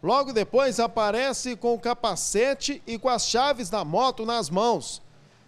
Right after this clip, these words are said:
Dá uma rápida conferida e em segundos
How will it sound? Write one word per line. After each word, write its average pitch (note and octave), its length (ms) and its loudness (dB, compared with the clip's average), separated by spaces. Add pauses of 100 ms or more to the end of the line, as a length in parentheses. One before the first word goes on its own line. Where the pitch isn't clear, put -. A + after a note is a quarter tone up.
(160)
Dá G3+ 280 2
uma B3 180 2
rápida A3+ 640 0
conferida A#3 920 0 (460)
e F3 100 0
em C#4 160 4
segundos A#3+ 920 -2